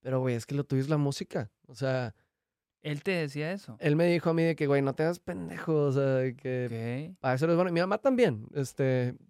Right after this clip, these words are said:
Speaker 1: pero yo, como mi hermano es arqui, entonces yo le, yo lo ac-,
Speaker 2: Le estaba
Speaker 1: acompañaba.
Speaker 2: siguiendo el
Speaker 1: Yo le
Speaker 2: paso, ¿eh?
Speaker 1: ayudaba y,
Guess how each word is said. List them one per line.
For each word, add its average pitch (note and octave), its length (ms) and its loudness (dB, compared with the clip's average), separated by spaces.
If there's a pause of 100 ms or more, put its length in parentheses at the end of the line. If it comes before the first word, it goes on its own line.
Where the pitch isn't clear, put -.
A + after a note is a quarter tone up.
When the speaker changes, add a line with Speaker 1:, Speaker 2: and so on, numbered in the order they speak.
(160)
Speaker 1:
pero D3 160 2
yo, D3+ 240 6
como F3 160 2
mi E3+ 100 2
hermano D#3+ 240 2
es F3+ 120 -2
arqui, F#3 220 0
entonces C#3+ 280 -2
yo D#3+ 100 4
le, E3 340 0 (260)
yo D3 140 -2
lo E3 180 2
ac-, - 40 -14 (220)
Speaker 2:
Le C#3+ 100 -2
estaba C3 280 4
Speaker 1:
acompañaba. E3 180 4
Speaker 2:
siguiendo C3+ 320 0
el C#3 60 -4
Speaker 1:
Yo C#3 40 -8
le - 80 -14
Speaker 2:
paso, B2 200 2 (100)
¿eh? - 60 -
Speaker 1:
ayudaba G#3 460 6
y, C#3 400 2